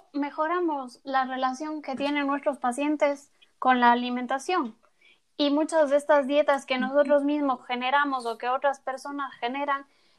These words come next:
eh, desencadenan en un trastorno por atracón, por ejemplo, o en un atracón o, o hacerle a la persona que sea más impulsiva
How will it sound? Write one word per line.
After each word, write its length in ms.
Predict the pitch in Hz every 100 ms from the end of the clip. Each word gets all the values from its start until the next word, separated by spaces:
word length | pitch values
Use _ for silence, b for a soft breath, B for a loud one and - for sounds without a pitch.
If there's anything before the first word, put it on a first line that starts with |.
| _
eh, 260 | 277 269 254
desencadenan 960 | 240 262 269 269 269 277 320 349 330 320 -
en 500 | 294 247 247 240 240
un 280 | 262 254 240
trastorno 920 | 247 240 240 311 285 285 285 262 247 -
por 180 | 240 240
atracón, 560 | 240 247 247 330 311
por 160 | 254 247
ejemplo, 480 | 247 330 330 320 262 254
o 420 | 240 233 226 226 - _ _
en 140 | 262 254
un 160 | 254
atracón 500 | 254 254 254 302 320
o, 280 | 302 233 - - -
o 160 | 254 247
hacerle 420 | 247 262 285 311
a 120 | 285
la 140 | 254 233
persona 440 | 247 240 294 277
que 120 | 240
sea 220 | 226 277 269
más 220 | 277 277
impulsiva 840 | 269 247 269 254 - 320 285 269